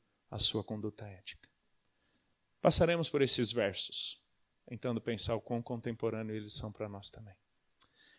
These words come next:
Vamos orar, depois eu tenho alguns rápidos avisos aqui. Deus, o nosso desejo é que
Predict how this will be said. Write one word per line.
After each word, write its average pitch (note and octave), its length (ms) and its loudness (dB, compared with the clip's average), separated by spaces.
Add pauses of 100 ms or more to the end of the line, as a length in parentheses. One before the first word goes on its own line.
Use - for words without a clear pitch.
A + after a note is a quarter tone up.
(160)
Vamos A3 200 6
orar, D#3 380 8
depois C3+ 260 0
eu C3 60 4
tenho B2+ 180 0
alguns A#2+ 420 0
rápidos A#2+ 460 -2
avisos A2+ 520 -4
aqui. A2 320 -8 (2000)
Deus, F3 220 8
o E3 40 4
nosso F3 320 8
desejo D3+ 580 6
é B2+ 60 2
que C3 560 0